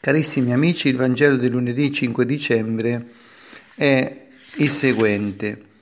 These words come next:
Lettura del Vangelo secondo Matteo. In quel tempo un tale si avvicinò e disse al Signore Gesù: "Maestro, che cosa devo fare di buono per avere la vita eterna?"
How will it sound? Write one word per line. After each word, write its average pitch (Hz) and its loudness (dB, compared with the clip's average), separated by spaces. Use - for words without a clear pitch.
Lettura 131 0
del 147 2
Vangelo 131 2
secondo 123 -4
Matteo. 113 -6
In 135 0
quel 135 0
tempo 123 -2
un 139 2
tale 151 2
si 147 -4
avvicinò 117 0
e 113 -2
disse 131 -4
al 117 -4
Signore 117 -2
Gesù: 110 -6
"Maestro, 127 -2
che 107 -8
cosa 135 -4
devo 120 -2
fare 117 -2
di 117 -2
buono 117 -2
per 107 -4
avere 110 -4
la 107 -6
vita 107 -6
eterna?" 101 -8